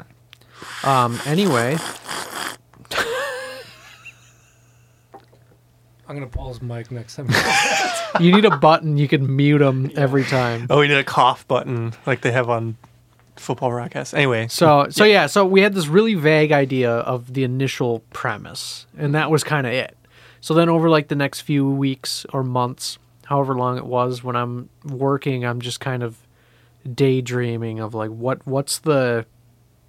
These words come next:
Speaker 1: the flesh and the meat of this film? What, what's actually happening on screen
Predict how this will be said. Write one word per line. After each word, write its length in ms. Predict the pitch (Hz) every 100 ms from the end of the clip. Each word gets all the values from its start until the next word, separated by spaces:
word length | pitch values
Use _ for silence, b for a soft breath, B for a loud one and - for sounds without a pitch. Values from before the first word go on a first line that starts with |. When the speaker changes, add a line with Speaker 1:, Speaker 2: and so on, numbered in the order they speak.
| _ _ _ _ _ -
Speaker 1:
the 60 |
flesh 800 | - - - 135 120 - - - -
and 100 | 139
the 40 | 135
meat 560 | 127 135 139 - - - -
of 200 | 143 123
this 240 | 139 -
film? 420 | - - 135 120 113
What, 180 | 135 - - b b b
what's 240 | 135 151
actually 300 | 175 175 180
happening 640 | 131 - 143 151 147 135 123
on 200 | 120 120
screen 600 | - - 131 120 113